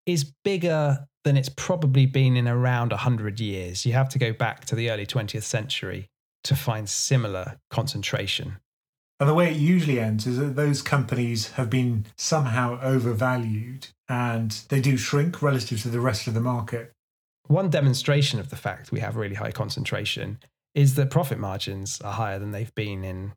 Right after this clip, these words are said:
Speaker 1: you know, decades and decades. For the large caps, I mean.
Speaker 2: Yeah, because more competition probably means smaller margins and less profitability.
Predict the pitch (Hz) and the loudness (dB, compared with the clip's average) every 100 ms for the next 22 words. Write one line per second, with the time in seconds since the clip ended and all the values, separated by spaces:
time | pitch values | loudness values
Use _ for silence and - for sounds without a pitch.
0 | - - 131 - 110 - 98 98 113 127 | -10 -8 -6 -4 -4 -6 -6 -4 -4 -4
1 | - - - - _ _ _ _ - 117 | -8 -10 -12 -16 _ _ _ _ 0 0
2 | 107 107 101 - - - 104 101 90 98 | 2 -2 -4 -6 -6 -4 -4 -4 -6 -8
3 | - _ _ _ - 247 220 135 151 127 | -14 _ _ _ -2 0 2 2 2 4
4 | 170 165 - 147 127 - 147 175 175 - | 4 4 2 2 2 0 0 0 0 0
5 | 139 139 143 143 139 135 107 - 135 120 | 0 2 2 4 4 2 0 0 0 2
6 | 120 131 131 143 143 - 117 120 113 - | 2 0 0 0 0 0 0 0 -2 -2
7 | 104 117 110 131 117 127 117 110 | -2 0 0 2 0 0 -2 -4